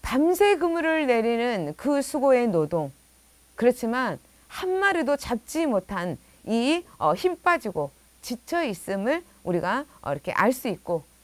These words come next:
베드로의 그, 어, 환경과 그 마음에, 어, 지쳐 있는 상태를 알 수 있습니다.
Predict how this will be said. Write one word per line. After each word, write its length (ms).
베드로의 580
그, 380
어, 140
환경과 760
그 100
마음에, 600
어, 100
지쳐 400
있는 340
상태를 380
알 160
수 180
있습니다. 640